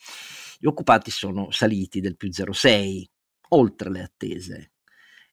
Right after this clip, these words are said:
E, e nei primi quattro mesi, quindi comprendendo da inizio di gennaio alla fine di aprile,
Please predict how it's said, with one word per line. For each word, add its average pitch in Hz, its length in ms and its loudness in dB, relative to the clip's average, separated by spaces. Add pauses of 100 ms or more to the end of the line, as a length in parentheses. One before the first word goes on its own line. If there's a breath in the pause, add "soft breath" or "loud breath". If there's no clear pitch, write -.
(160)
E, 113 500 0
e - 60 0
nei 143 100 6
primi 175 220 6
quattro 165 500 8
mesi, 127 320 6
quindi 120 240 2
comprendendo 120 800 2
da 92 340 -4
inizio 127 300 -6
di 101 40 -2
gennaio 104 300 -4
alla 90 100 -2
fine 131 200 -4
di 147 80 2
aprile, 107 600 -2